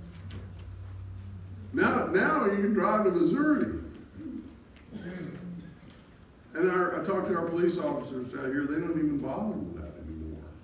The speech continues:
I'm, I'm, I'm out coaching the kids in the football and right next to the Walker Park, and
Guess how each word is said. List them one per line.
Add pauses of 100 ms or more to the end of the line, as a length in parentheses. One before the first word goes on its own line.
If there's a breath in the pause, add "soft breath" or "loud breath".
(120)
I'm,
I'm,
I'm
out
coaching
the
kids
in
the
football
and
right
next
to
the
Walker
Park,
and